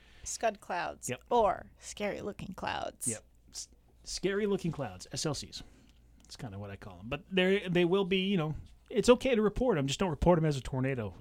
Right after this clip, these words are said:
Speaker 2: <laughs>
Speaker 1: That, yeah, no, don't do that. Don't do that.
Speaker 2: But if you're unsure, always take a picture and send and say, "What is this?" And we will be happy to explain it to you.
Speaker 1: Yes.
Speaker 2: Videos are better, though,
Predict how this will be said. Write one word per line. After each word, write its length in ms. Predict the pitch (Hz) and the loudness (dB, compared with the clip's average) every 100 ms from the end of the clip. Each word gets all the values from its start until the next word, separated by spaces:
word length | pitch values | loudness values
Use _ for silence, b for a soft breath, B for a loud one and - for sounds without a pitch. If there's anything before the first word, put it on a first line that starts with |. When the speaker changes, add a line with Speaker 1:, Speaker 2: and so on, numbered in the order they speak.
| - | -2
Speaker 2:
<laughs> 400 | - - - - | -2 4 2 6
Speaker 1:
That, 340 | 214 233 247 240 | 6 8 8 10
yeah, 160 | 247 233 | 8 8
no, 120 | 226 | 6
don't 200 | 240 233 | 8 8
do 80 | 233 | 8
that. 300 | 190 185 - | 4 4 -2
Don't 140 | 214 | -4
do 100 | 220 | -2
that. 180 | 175 175 | 0 4
Speaker 2:
But 240 | 175 - | 4 4
if 160 | 220 190 | 2 6
you're 140 | 190 | 6
unsure, 360 | 208 208 240 214 | 6 4 4 2
always 220 | 147 165 | 2 0
take 140 | - 180 | 0 -2
a 40 | |
picture 400 | 170 170 - 165 - - - _ | -2 -4 -4 -6 -8 -20 -20 _
and 200 | 147 127 117 | -4 -4 -2
send 160 | 143 | -2
and 100 | 131 | -2
say, 120 | 120 107 | -2 -2
"What 200 | 135 131 | 0 0
is 160 | 110 | -2
this?" 280 | 98 117 - | -6 -10 -10
And 100 | 117 | -8
we 100 | 107 | -8
will 120 | 107 104 | -8 -12
be 140 | 107 | -14
happy 320 | - 101 - | -14 -16 -14
to 120 | 101 | -16
explain 360 | 98 - 110 98 | -14 -14 -14 -16
it 100 | - | -18
to 80 | - | -20
you. 60 | 117 - - - | -20 -20 -12 -2
Speaker 1:
Yes. 520 | 494 170 - - - - 123 | -2 -2 -6 -8 -10 -6 4
Speaker 2:
Videos 420 | 233 247 220 165 | 6 8 8 8
are 60 | |
better, 260 | 143 113 90 | 4 0 -4
though, 180 | 80 | -14